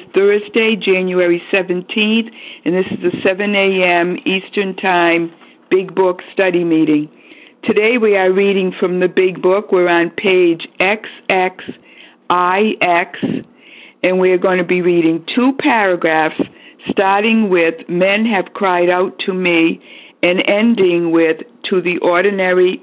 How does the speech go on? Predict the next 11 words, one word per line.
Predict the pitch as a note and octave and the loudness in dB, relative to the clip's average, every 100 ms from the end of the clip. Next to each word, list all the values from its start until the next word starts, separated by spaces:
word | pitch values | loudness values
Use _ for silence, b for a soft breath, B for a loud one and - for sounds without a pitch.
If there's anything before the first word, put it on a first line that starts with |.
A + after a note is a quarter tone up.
| - - | -8 -4
psychological | F3 E3+ F3+ F3 E3+ E3 E3+ F3 E3+ - | -4 -2 -2 0 0 -2 -4 -2 -2 -2
approach." | D3+ - F3+ D3 A2+ - - - _ _ B B B B B | -8 -6 -2 0 -2 -4 -8 -8 _ _ B B B B B
The | F3+ | -2
reference | F3+ F#3+ A3+ - C4 B3 - | 2 0 -2 -2 0 0 -4
numbers | G3+ F#3+ F#3+ F#3 F#3 F3+ - | -4 -2 0 2 0 -2 -4
for | F3+ | -2
yesterday, | F3 F3 G3 G#3 - G3+ F3 E3+ D3+ D3+ - B B B B B B | 0 0 -2 -2 -4 -2 2 2 2 0 -4 B B B B B B
yesterday, | F3+ G#3 - G#3 F#3 F3+ F3 | 0 0 -2 0 2 2 0
Wednesday | D#3+ F3+ F3+ - F#3+ F#3 F3+ F3 F3+ - - | 0 0 0 -2 0 2 2 0 -2 -8 -10
the | E3 - | -8 -4
sixteenth, | F#3 - - - F#3+ G3+ | -4 -6 -6 -2 0 -2